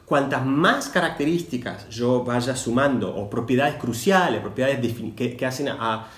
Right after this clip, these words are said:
propiedades definitorias de la clase, así que sí o sí deben tener los miembros de la clase. Si yo sumo más propiedades, ¿sí?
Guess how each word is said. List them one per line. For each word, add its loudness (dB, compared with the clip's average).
propiedades 0
definitorias 2
de 0
la -2
clase, 0
así -14
que -10
sí -6
o -4
sí 2
deben 0
tener -2
los -2
miembros 4
de 2
la -2
clase. -2
Si -6
yo -2
sumo 4
más -2
propiedades, -2
¿sí? -4